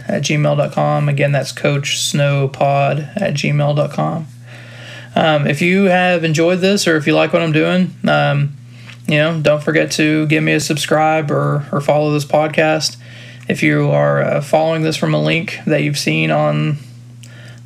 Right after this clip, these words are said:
the Book of Faces, then, you know, give it a share. You know, leave me comments. Let me know what you think.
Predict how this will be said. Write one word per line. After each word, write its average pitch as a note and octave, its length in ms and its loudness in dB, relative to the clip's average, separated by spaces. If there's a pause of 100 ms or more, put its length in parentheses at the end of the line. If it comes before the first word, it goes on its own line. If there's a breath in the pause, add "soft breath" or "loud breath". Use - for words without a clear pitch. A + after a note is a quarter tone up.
the D3+ 120 4
Book D3+ 260 0
of D3+ 120 0
Faces, D#3+ 580 0
then, D3+ 540 0
you D3+ 80 0
know, E3 240 0
give D3+ 200 0
it E3+ 60 -2
a F3+ 60 2
share. F3 480 2 (320 loud breath)
You D3 100 -4
know, E3 280 -2
leave D#3 160 0
me F#3 100 2
comments. F3+ 500 0
Let D#3+ 80 2
me E3+ 80 -2
know F3 120 0
what F3+ 80 -2
you F3 60 0
think. F3 340 -2